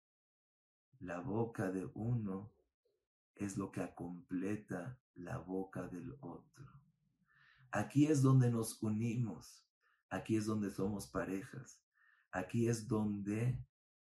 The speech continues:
llega a trascender la persona y ser uno solo. Es como dicen, los días de la semana llegaron con Akadosh Baruj Hu, llegó Shabbat y le dijo, "Boreolam, todos tienen pareja y yo no tengo pareja.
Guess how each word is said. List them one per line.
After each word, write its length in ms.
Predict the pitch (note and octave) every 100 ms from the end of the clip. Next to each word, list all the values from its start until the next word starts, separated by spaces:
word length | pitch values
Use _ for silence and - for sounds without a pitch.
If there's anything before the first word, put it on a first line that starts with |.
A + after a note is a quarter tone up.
| -
llega 720 | F#2 G#2 A2+ A2+ A2 G2+ -
a 220 | F2+ F2+
trascender 800 | - F#2 F#2 - F#2 F2 F2+ G2
la 200 | G2+ F#2+
persona 720 | - F#2+ - F#2 F#2+ G#2 A2+ - _ _ _ _ _
y 60 | _
ser 340 | - G2 - -
uno 320 | G#2+ G2+ F#2
solo. 520 | - D#2+ - C2+ - - _ _ _ _ _ _ -
Es 140 | G#2+
como 220 | - A2+
dicen, 440 | G#2+ A2+ A#2 G#2+ G2
los 160 | F#2+
días 220 | G2 A2+ G#2+
de 80 |
la 100 | G#2
semana 440 | G2 G#2 G#2+ A2+ A2
llegaron 420 | G2+ G2 A2 A2
con 120 | G2+ G2
Akadosh 300 | F#2 G#2+ G#2+
Baruj 220 | G2+ G2+
Hu, 60 | A#2+
llegó 260 | A2 G2 A2+
Shabbat 480 | A2 F#2+ A2+ C3
y 60 | B2
le 100 | G#2
dijo, 240 | B2 C3+
"Boreolam, 560 | A2 G#2 F#2 G#2+ D3+ C3+
todos 260 | C3+ D3 C#3
tienen 300 | D3 C#3+ C3
pareja 380 | A#2 D3 D3
y 100 | C3
yo 160 | A#2 D#3
no 140 | D#3+
tengo 280 | D#3+ D#3+ D#3
pareja. 640 | C3 B2+ F#3 - F#3 C#3